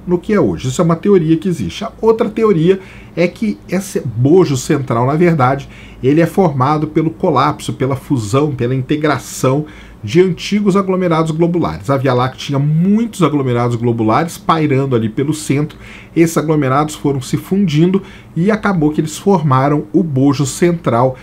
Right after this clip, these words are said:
da Via Láctea. Como que o ast-, como que o cientista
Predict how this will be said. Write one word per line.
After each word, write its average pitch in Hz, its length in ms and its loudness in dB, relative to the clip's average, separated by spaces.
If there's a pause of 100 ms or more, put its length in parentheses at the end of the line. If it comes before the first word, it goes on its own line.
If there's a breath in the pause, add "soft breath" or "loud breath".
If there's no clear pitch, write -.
(300 loud breath)
da 156 180 4
Via 160 200 4
Láctea. 95 420 -4
Como 196 200 2
que 208 80 0
o 190 40 6
ast-, - 380 -2
como 190 180 2
que 202 140 -4
o 185 40 2
cientista - 1080 0